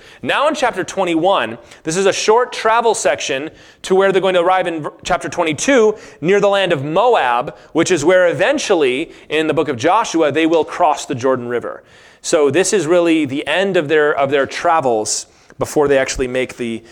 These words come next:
make the step. And we will actually be at that, uh, in the land of Moab for the rest of Numbers, all of Deuteronomy, and the first part of Joshua.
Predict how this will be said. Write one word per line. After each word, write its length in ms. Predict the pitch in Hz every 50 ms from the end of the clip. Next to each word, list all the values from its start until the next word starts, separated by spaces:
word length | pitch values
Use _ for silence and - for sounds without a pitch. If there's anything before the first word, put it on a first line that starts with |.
| - - -
make 280 | 131 143 151 147 151 -
the 60 | 120
step. 360 | - - - - 160 139 -
And 160 | 127 131 135
we 100 | 139 151
will 120 | 151 143 147
actually 320 | 156 160 - - 151 135
be 480 | 123 110 151 165 165 151 135 117 - - - - - -
at 280 | - 139 156 170 - 139
that, 420 | 117 147 147 147 139 - - - - - _ _ _ -
uh, 360 | 127 123 117 113 113 110 107 - _ _ _ _ _ _ _ - -
in 100 | 131 147
the 80 | 156 147
land 220 | 151 156 160 151
of 80 | 143 135
Moab 520 | 135 151 165 170 160 143 131 123 120 - - - _
for 140 | - 156 151
the 80 | 143
rest 260 | 135 143 175 180 - 208
of 100 | 175 151
Numbers, 440 | 170 160 156 151 160 160 160 - - - _ _ _ -
all 260 | 156 175 190 220 233
of 140 | 226 180 139
Deuteronomy, 720 | 185 190 160 160 156 147 147 143 135 135 131 135 131 - - - _ -
and 200 | - 139 156 170
the 60 | 165 147
first 300 | - - 147 135 - -
part 180 | - 127 113
of 60 | 107
Joshua. 560 | 98 107 104 98 98 - 113 87 73 - -